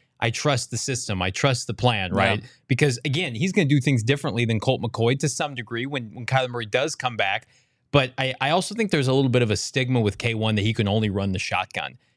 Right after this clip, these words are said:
Speaker 1: He probably is
Speaker 2: Mm.
Speaker 1: aware of that. St-, you, you're telling me somebody that was drafted in the top ten of two s-, professional sports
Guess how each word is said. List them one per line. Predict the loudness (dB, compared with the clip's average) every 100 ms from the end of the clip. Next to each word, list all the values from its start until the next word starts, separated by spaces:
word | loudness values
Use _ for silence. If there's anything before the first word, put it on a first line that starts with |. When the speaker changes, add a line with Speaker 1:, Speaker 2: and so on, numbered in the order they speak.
| 0
Speaker 1:
He | 2
probably | 4 4 2 0
is | 2 4
Speaker 2:
Mm. | 4
Speaker 1:
aware | 4 4
of | 4
that. | 2 0
St-, | -4 -4
you, | -2 -2
you're | -2
telling | 0 2 0
me | -2
somebody | -2 -4 0 2
that | 2
was | 2
drafted | 2 0 2
in |
the | 0 2
top | -2 0
ten | 0 0
of | 0
two | 0
s-, | -2 -6
professional | -4 0 0 0
sports | -2 0 2 0